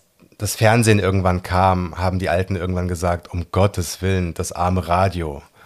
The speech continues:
Also die, ich glaube, alles, was neu ist, alles, was von der Jugend her kommt, muss so sein, dass die Alten das nicht verstehen. Ich glaube, das ist ganz normal.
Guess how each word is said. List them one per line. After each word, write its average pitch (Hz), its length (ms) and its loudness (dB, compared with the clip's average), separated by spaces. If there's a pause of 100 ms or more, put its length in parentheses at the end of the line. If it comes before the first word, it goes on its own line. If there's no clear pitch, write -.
(800)
Also 104 320 0 (1600)
die, 120 320 -6 (420)
ich - 140 -12
glaube, 143 520 4 (520)
alles, 131 340 0
was 117 260 2
neu 117 300 4
ist, 92 380 -6
alles, 110 240 -2
was - 260 -2 (140)
von - 300 -2
der 101 100 2
Jugend 120 420 -2
her 104 160 4
kommt, 101 500 0 (840)
muss 131 300 4
so 135 120 4
sein, 113 320 4
dass 110 160 2
die 110 140 -2
Alten 110 300 2
das 101 240 -2 (260)
nicht 113 180 -2
verstehen. 85 640 -4
Ich - 140 -20
glaube, 110 260 2
das 98 100 0
ist 101 220 -4
ganz 107 320 0
normal. 87 480 -2